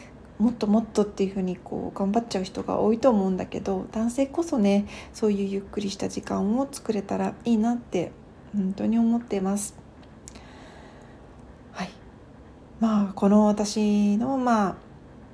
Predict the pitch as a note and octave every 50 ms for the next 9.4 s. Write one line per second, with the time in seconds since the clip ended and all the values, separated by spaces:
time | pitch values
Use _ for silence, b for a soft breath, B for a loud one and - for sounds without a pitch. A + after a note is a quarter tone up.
0 | - - - G#3 G3+ G3+ G3+ G#3+ B3+ C4 - A3+ G3+ G3+ F#3 F#3+ - - - G#3
1 | G3+ G3+ - - G3+ G#3 - - - F#3 F#3+ F#3+ - G3 F#3+ F#3+ G3+ G#3 G#3 G#3
2 | G#3 G3 G3 - - G3 G3 G3 G#3+ A3+ A#3+ B3 A#3 A#3+ A#3 - A#3+ A3+ A3 A3
3 | A3 A3 A3 A3+ - - - G#3+ G#3+ G3+ G#3 F3+ - - - G3+ G3+ G#3 G3+ A#3+
4 | C4+ D4 B3+ B B B B B B - - A3+ A3+ G#3+ A3+ A3 A3 G#3 G3+ G3
5 | F#3+ F#3+ F#3+ G#3 G3 G3 G#3 G3 F#3 F#3 F#3 G3 G#3 G#3 G3+ G3 G3+ G3 G3+ G3+
6 | G3+ G#3 G#3 B3 C4+ A#3+ A#3 G3 - F3+ F3+ F3+ - - - A3 G#3+ G#3+ G3 G3
7 | G#3 - - - G3+ G#3 C4 C4+ A#3+ - - - - - - - - - - B
8 | B B B B B B B B - - A#3 A3+ - - - G#3 G3+ G3+ G3 G3
9 | G3 F#3 F#3 F3+ F3 F3 F3 -